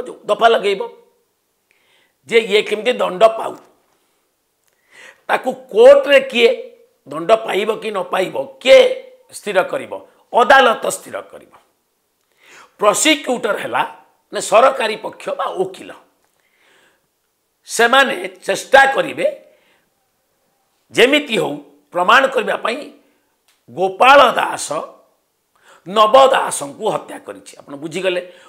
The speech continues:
ମୁଦାଲା ହେଲା ଗୋପାଳ, ମୁଦେଇ ହେଲେ ସରକାର, ଆଉ ମୁଦେଇଙ୍କ ପାଇଁ ଯେ ଇଏ କରିବ, ସିଏ ହେଲା prosecutor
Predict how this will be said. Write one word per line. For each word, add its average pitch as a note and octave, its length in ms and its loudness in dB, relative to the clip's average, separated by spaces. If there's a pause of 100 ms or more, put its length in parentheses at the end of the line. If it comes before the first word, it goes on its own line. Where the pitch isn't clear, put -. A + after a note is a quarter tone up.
(240)
ମୁଦାଲା A#3 480 4
ହେଲା C#3+ 320 -2 (1600)
ଗୋପାଳ, F3+ 440 2 (1040)
ମୁଦେଇ G#3+ 560 4
ହେଲେ D3+ 300 -2 (640)
ସରକାର, A3 640 4 (760)
ଆଉ G#3 100 2
ମୁଦେଇଙ୍କ F#3 540 0
ପାଇଁ A3+ 420 -4
ଯେ G3+ 140 -12
ଇଏ F3+ 220 -6
କରିବ, B2 340 -10 (460)
ସିଏ G#3 200 -6
ହେଲା F3+ 200 0
prosecutor E3+ 840 -2